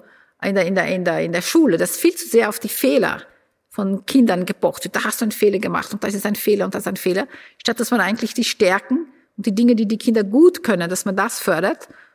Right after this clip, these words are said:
und dann die, die nebenher ohne großes Aufsehen an den Fehlern arbeiten. Aber immer nur an den Fehlern zu pochen, das, das macht dann nicht, das ist nicht sympathisch.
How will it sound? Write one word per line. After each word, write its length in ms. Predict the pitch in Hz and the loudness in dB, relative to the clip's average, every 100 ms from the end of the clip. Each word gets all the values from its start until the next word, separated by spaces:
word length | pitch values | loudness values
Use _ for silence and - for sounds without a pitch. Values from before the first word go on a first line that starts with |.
| _ | _
und 120 | 202 | -4
dann 140 | 214 214 | 0 2
die, 240 | 220 214 | 2 0
die 180 | 202 208 | -2 0
nebenher 680 | 208 233 269 240 202 202 190 | 2 4 4 4 4 4 2
ohne 320 | 202 220 208 | 2 4 2
großes 460 | 180 190 202 208 202 | 0 -2 -2 -2 -2
Aufsehen 480 | 165 190 - 185 190 | -2 -2 0 -2 0
an 80 | 180 | -2
den 160 | 185 | -4
Fehlern 320 | - 190 180 | -2 -2 -2
arbeiten. 480 | 156 156 147 - 170 _ _ | -4 -6 -8 -12 -18 _ _
Aber 160 | 175 | -2
immer 180 | 220 262 | 2 4
nur 140 | 233 214 | 4 4
an 80 | |
den 140 | 202 208 | 2 0
Fehlern 360 | - 240 214 | 0 0 0
zu 80 | 226 | -4
pochen, 300 | - 220 208 | -8 -8 -6
das, 320 | 202 - - | -8 -10 -10
das 180 | 202 - | -12 -8
macht 240 | 208 202 226 | -6 -6 -6
dann 120 | 196 | -6
nicht, 340 | 180 _ - _ _ _ _ _ _ _ _ _ _ | -6 _ -20 _ _ _ _ _ _ _ _ _ _
das 60 | |
ist 140 | 208 240 | -4 -2
nicht 140 | 214 | -2
sympathisch. 760 | 190 - - - - - - | -4 -4 -6 -8 -14 -12 -14